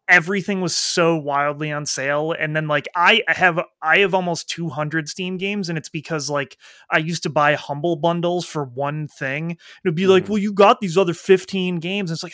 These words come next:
Speaker 1: "I don't even want this shit."
Speaker 2: <laughs>
Speaker 1: Like, I just wanted to buy Psychonauts, and now I got all this fucking wild bullshit.
Speaker 2: Sure.
Speaker 1: Uh, but yeah, twenty-five thousand is like, "Holy
Speaker 2: <laughs>
Speaker 1: shit,
Speaker 2: Yeah,
Speaker 1: what the
Speaker 2: that's,
Speaker 1: fuck?"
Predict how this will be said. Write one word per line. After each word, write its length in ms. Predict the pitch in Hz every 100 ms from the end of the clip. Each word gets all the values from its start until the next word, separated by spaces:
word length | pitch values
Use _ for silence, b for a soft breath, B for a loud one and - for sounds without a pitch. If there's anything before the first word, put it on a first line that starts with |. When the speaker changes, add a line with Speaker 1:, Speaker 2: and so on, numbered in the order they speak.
| -
Speaker 1:
"I 60 | 202
don't 120 | 254
even 440 | 269 254 196 143
want 380 | 135 165 247 -
this 160 | 151 131
shit." 340 | 151 147 139
Speaker 2:
<laughs> 60 | 151
Speaker 1:
Like, 140 | 160
I 160 | 165 190
just 260 | 190 208 160
wanted 340 | 180 190 175
to 80 | 185
buy 240 | 160 170
Psychonauts, 760 | 170 165 175 170 151 139 139 160
and 100 | 143
now 140 | 147
I 80 | 165
got 200 | 156 147
all 180 | 156 160
this 200 | 156 - _
fucking 420 | 165 165 156 143
wild 440 | 127 135 151 147 131
bullshit. 540 | 143 143 - 131 131 - _ _ _
Speaker 2:
Sure. 260 | - 92 82 _ _
Speaker 1:
Uh, 520 | 160 147 139 135 131 135 - _ _ _ _ 127
but 340 | 185 143 156 135
yeah, 140 | 123
twenty-five 540 | - 202 170 127 127
thousand 380 | - 123 127 139
is 140 | - -
like, 100 | -
"Holy 380 | - 135 - -
Speaker 2:
<laughs> 220 | - 156 143
Speaker 1:
shit, 320 | 185 151 160
Speaker 2:
Yeah, 300 | 147 156 143
Speaker 1:
what 280 | 131 240 160
the 160 | - -
Speaker 2:
that's, 340 | 156 - -
Speaker 1:
fuck?" 460 | 190 175 226 226